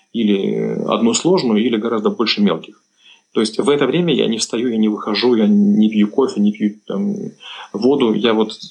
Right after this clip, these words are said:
полностью пог-, погружен в задачу. И ещё одна хитрость. Я постоянно, м, веду в календаре список дел. То есть список дел не просто, о, перечень,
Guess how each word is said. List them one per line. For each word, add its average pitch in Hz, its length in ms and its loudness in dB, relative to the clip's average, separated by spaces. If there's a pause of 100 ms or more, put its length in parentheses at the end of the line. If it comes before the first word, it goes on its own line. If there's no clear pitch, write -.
(180)
полностью 127 420 0
пог-, - 180 -14
погружен 110 400 0
в - 20 0
задачу. 95 400 -2 (460)
И 120 80 0
ещё 131 320 2
одна 180 160 0
хитрость. - 460 -6 (360)
Я 123 380 -4
постоянно, 123 720 0
м, 110 720 0
веду 117 480 0
в - 80 -10
календаре 120 640 2
список - 440 -4
дел. 98 240 -2
То - 140 -4
есть 104 120 -2
список - 320 -2
дел 123 140 0
не 117 100 0
просто, - 340 -4
о, 107 400 -4
перечень, - 460 -2